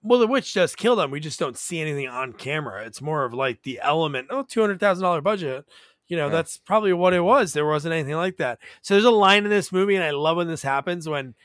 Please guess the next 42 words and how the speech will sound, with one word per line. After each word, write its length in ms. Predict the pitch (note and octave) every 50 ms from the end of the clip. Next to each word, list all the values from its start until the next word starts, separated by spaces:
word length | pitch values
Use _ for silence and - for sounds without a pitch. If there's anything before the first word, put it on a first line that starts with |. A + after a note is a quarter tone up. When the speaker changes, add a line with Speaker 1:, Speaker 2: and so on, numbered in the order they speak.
| _ _ _ _ _ -
Speaker 1:
uh, 200 | D#3 D3+ C#3+ C#3+
actors 600 | C#3+ - D3 D3+ C#3+ - - F3+ E3 D#3 B2+ A#2
read 320 | B2 B2+ D3 D#3 D#3 D3 C#3
the 80 | C3+
scripts, 640 | - - - - _ - D#3 D#3 D#3+ - - - -
like, 320 | D#3 D3 C#3+ C#3 B2 - _ _ _ _ _ _ _ _ _ _ _ -
and 120 | D3+ D3
they 80 | D3+ D3+
don't 260 | E3 E3 D#3 D3 C#3+
use 220 | D3 D#3 C#3+ C3+
their 140 | C#3+ C#3 C3
brain 340 | A2+ - C3 C3+ C3+ C#3+ D3
when 160 | D#3 D#3 D#3+
reading 280 | E3 E3 F3 F3+ F#3 G3
it. 240 | G#3 G#3+ G#3+ F#3+ _ - - - - _
So 440 | - - - G3+ G3 F#3+ F#3 F3 - _ _ _ _ _ _ _
James 580 | - E3 E3+ F#3 F#3 G3 A3 B3 C4+ C4 G#3 -
says 500 | - - - - G#3+ G3+ G3 F#3+ E3 E3 - _ _ _ -
a 120 | D#3 D#3+ D#3
line 460 | D3+ D3+ D3+ D3+ D3 C#3+ D3 C#3+ C3
that 140 | B2 A#2+ B2
no 320 | B2 B2+ C3 C3+ C#3+ D3+
human 400 | D3+ D3 C#3+ C#3+ C#3+ C3+ C3 B2
being 300 | A#2 B2 A#2+ A#2+ A#2 A2+
would 120 | A2 G2+
say. 240 | - - G2+ F2 F2 D#2 - _ _ _ _ _ _ -
So 140 | - -
maybe 300 | F#3+ G#3 A#3 C4+ C#4 B3
he 260 | G3 A#3 A#3 G3+ E3+ E3+
is 220 | F#3 F3 D#3+ D#3
a 80 | D#3+ C#3+
witch, 380 | C3 C3+ C3+ B2+ A2 - - -
because 240 | D#3+ D3+ D#3 E3+ D#3
he 120 | D#3+ D3+
says, 360 | B2+ - D#3+ D3+ C#3+ B2+ - _ - - _ _ _ _ -
"We 160 | D#3+ F3 F#3
should 240 | E3 - A3+ G3 -
take 260 | - D#3 F#3 F#3+ F3+
her 140 | G3 F#3+ F3
to 140 | - - F3+
the 100 | E3 D3+
closest 640 | - - - D#3+ E3 D3+ C#3 B2+ D3+ C#3 B2+ A2